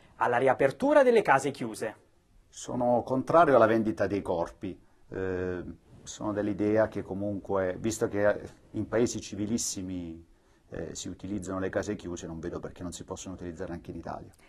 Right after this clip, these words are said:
Speaker 1: Al ripristino dei controlli di frontiera in Europa?
Speaker 2: Credo che non sia innalzando i muri che risolviamo il problema dell'immigrazione.
Speaker 1: Al codice identificativo sui caschi dei poliziotti?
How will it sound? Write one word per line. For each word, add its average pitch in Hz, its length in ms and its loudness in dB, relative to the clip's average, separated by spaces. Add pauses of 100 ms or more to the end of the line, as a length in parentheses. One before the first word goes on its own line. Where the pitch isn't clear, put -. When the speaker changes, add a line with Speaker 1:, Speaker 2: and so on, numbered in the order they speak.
(200)
Speaker 1:
Al 175 120 -2
ripristino 196 680 -2
dei 131 120 -2
controlli 165 500 4
di 127 100 -4
frontiera 240 520 0
in 233 100 0
Europa? 135 500 0 (1200)
Speaker 2:
Credo 135 420 4
che 127 140 2
non 127 120 2
sia - 220 0
innalzando 110 480 0
i 107 40 -2
muri 117 220 0
che 107 120 -4
risolviamo 95 500 -4
il 95 60 -4
problema 92 420 -6
dell'immigrazione. 90 880 -8 (220)
Speaker 1:
Al - 240 -2
codice 143 480 0
identificativo 190 880 -4
sui 214 220 -10
caschi 330 400 -4
dei 233 120 4
poliziotti? - 800 -8